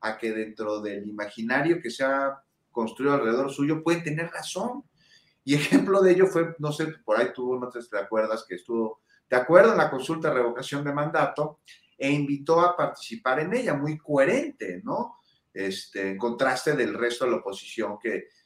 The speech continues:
pues, se la ha vivido diciendo que amlo es un peligro para México y que hay que sacarlo, pero que boicotearon un ejercicio vinculante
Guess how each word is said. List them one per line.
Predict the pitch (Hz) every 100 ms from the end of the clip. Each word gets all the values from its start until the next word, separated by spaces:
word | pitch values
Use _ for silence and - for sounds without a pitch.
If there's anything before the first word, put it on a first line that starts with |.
| _
pues, | -
se | 92
la | 98
ha |
vivido | 113 113 117
diciendo | 113 113 123 117 107
que | 92 87
amlo | 107 117 113
es | 117
un | 113
peligro | 117 120 123
para | 123 135
México | 143 131 - -
y | 131
que | - 131 - _
hay | -
que | -
sacarlo, | - 147 165 139 147 147
pero | 101 95
que | - 92
boicotearon | 87 - 87 107 107 120
un | 117
ejercicio | 117 117 120 - 127
vinculante | 127 127 135 117 139 139